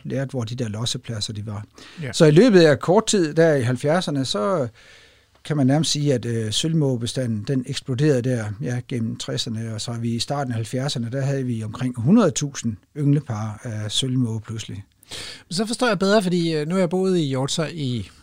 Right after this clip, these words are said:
Speaker 2: øh, snart femogtyve år, og, øh, og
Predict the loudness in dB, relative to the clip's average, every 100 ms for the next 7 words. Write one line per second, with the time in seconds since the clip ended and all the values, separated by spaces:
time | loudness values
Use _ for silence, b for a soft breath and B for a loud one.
0 | b b -16 -14 -14 B B B B B
1 | -16 -12 -12 -10 -8 -6 -2 -2 -2 -4
2 | 2 4 4 4 2 0 b b b b
3 | b b b _ _ _ -8